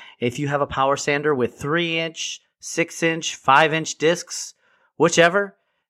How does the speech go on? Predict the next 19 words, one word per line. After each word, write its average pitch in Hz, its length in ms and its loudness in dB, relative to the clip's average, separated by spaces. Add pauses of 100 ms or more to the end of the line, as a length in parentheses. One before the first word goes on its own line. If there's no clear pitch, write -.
(240)
you 185 340 2
want 170 400 4
an 139 80 -2
Orca 147 300 4
Abrasives 127 680 2 (200)
on 120 300 0
your 110 440 0 (260)
sander. 98 600 -8
So 117 420 0
now 135 380 2
we're 139 160 -4
gonna 143 140 4
add 131 380 4
a 113 460 -2 (300)
link 190 400 0 (220)
to 135 440 -2
our 110 440 0 (480)
Sawdust 135 400 4
Nation 160 460 0